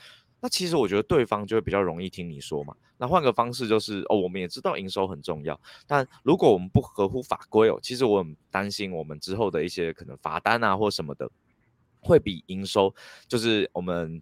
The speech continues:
最后会做白工，那我觉得这样对业务伙伴哦，其实是很不公平的。所以我们在想，可不可以我们来制定一些，呃，好的法规，然后让我们的营收端在赚钱的同时，也可以获得更安全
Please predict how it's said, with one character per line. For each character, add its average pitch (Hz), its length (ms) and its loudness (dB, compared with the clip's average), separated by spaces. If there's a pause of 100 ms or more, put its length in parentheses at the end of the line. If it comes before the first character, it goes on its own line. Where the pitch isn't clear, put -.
最 156 140 8
后 139 160 8
会 131 100 6
做 131 180 4
白 85 240 0
工， 85 280 -6
那 131 100 2
我 107 100 2
觉 87 120 -2
得 87 80 0
这 87 100 0
样 107 100 0
对 107 200 2
业 117 120 2
务 120 120 4
伙 85 160 0
伴 95 180 0
哦， - 140 -16
其 95 100 -10
实 87 160 -8
是 98 120 -8
很 90 120 -8
不 95 100 2
公 101 220 0
平 - 220 0
的。 - 160 -20
所 110 140 0
以 95 60 0 (220)
我 - 80 -20
们 101 80 -2
在 175 80 6
想， 82 280 -4
可 - 120 -14
不 131 80 0
可 110 160 2
以 87 180 0 (220)
我 90 100 -4
们 87 140 -4
来 80 180 -2
制 139 220 -6
定 113 180 -4
一 87 140 -8
些， 95 320 2 (400)
呃， 92 140 -2
好 87 180 2
的 90 100 0
法 - 180 -2
规， 92 260 4
然 87 120 -4
后 101 140 -2
让 95 340 0
我 80 100 -4
们 78 200 -10
的 78 180 -4
营 92 160 -10
收 107 220 4
端 98 260 2
在 92 240 2 (120)
赚 - 180 2
钱 98 160 -4
的 87 80 -4
同 87 220 -8
时， 85 220 -6
也 78 100 -4
可 104 120 -8
以 92 40 2
获 95 200 2
得 80 180 0
更 104 140 -4
安 95 220 0
全 76 240 -4